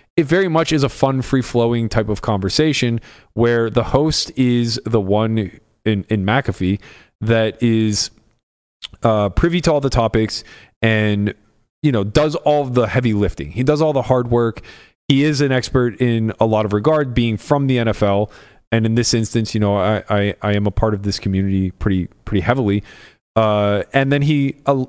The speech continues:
he amplifies the voices of his cast by giving them, um,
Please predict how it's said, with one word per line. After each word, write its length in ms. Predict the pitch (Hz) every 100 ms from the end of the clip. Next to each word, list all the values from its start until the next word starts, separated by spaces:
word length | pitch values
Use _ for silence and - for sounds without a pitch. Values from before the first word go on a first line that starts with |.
| -
he 360 | - 175 156 _ -
amplifies 680 | 190 202 165 - 131 123 110
the 80 | 113
voices 600 | 117 117 - 98 92 - - - _
of 120 | 127 117
his 160 | 117
cast 640 | - 214 135 92 101 - - _ _ _ _ _
by 380 | 127 131 131 127
giving 560 | 123 127 175 175 151 120
them, 420 | 139 139 127 123 - - _ _ _ _ -
um, 760 | 113 110 107 104 98 95 -